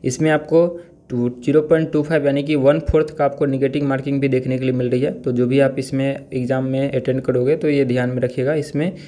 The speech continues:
नेगेटिव मार्किंग भी इसमें दिया गया है। एग्जाम सेंटर की बात करें तो ये सभी लोकेशन पर आपका एग्जाम होगा, जैसे कि दिल्ली, मुंबई, चेन्नई, कोलकाता, अहमदाबाद, भोपाल, लखनऊ, बेंगलुरु, कोची, भुवनेश्वर, विशाखापट्टनम, गुवाहाटी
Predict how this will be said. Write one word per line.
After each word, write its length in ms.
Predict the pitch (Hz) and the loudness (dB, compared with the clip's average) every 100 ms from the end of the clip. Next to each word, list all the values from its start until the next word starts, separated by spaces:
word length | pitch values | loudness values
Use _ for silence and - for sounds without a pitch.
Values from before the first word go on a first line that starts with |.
| - - | -20 -6
नेगेटिव 400 | 127 131 139 151 | 0 2 2 2
मार्किंग 360 | 143 131 131 131 | 0 0 -2 -2
भी 120 | 139 | -2
इसमें 260 | 143 139 127 | -2 -2 0
दिया 200 | 120 117 | 0 0
गया 80 | 113 | -2
है। 60 | |
एग्जाम 300 | 120 135 147 | 0 2 2
सेंटर 340 | 147 143 143 151 | 0 0 0 0
की 140 | 151 | 2
बात 200 | 139 135 | 2 2
करें 220 | 143 151 | 0 0
तो 480 | 180 - - - 123 | -2 -8 -20 -12 0
ये 120 | 127 | 0
सभी 240 | 139 139 147 | 2 0 2
लोकेशन 460 | 139 147 139 147 | 2 0 -2 0
पर 120 | 143 | 0
आपका 220 | 135 131 135 | 0 2 0
एग्जाम 300 | 127 131 135 | 2 0 0
होगा, 240 | 131 160 | 0 0
जैसे 300 | 170 127 139 | -2 -4 -4
कि 120 | 143 | -4
दिल्ली, 320 | 131 127 135 151 | 0 0 2 0
मुंबई, 360 | 139 127 131 147 | 0 2 2 2
चेन्नई, 380 | 135 127 127 143 | 0 0 -2 0
कोलकाता, 520 | 135 - - 139 175 - - - - | -2 0 -2 0 -4 -6 -20 -18 -8
अहमदाबाद, 600 | 127 131 135 143 147 135 | -2 2 4 4 4 2
भोपाल, 400 | 120 120 135 147 | -2 0 0 2
लखनऊ, 360 | 123 - 135 147 | -2 -2 -2 0
बेंगलुरु, 480 | 127 123 123 131 151 | 2 2 2 0 0
कोची, 440 | - 123 - 175 - - - 120 | -2 -2 -2 -4 -6 -16 -8 -2
भुवनेश्वर, 540 | 120 135 135 160 156 | 0 0 0 2 0
विशाखापट्टनम, 840 | 131 123 131 143 143 - - 147 147 | 0 0 -2 0 0 0 0 -2 -2
गुवाहाटी 540 | 123 120 123 165 214 | -2 0 -2 -2 -4